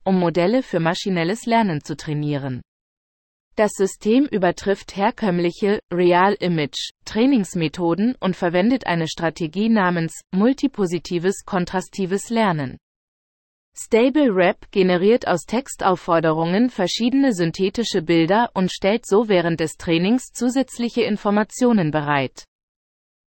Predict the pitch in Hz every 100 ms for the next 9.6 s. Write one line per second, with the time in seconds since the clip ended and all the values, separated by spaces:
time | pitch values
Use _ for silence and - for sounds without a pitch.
0 | - 208 - 196 226 247 254 - 208 175
1 | - 196 247 - 175 165 180 - 226 220
2 | - 165 - 220 233 - 180 156 156 151
3 | 196 262 - 202 156 175 180 180 170 202
4 | 247 190 175 165 165 - 170 170 175 -
5 | 165 170 202 240 _ 190 180 208 226 220
6 | 175 170 160 190 240 - 175 165 156 165
7 | 180 220 170 - 202 - - 214 170 170
8 | 170 - 170 156 - 156 - 190 196 208
9 | 220 - 254 214 156 123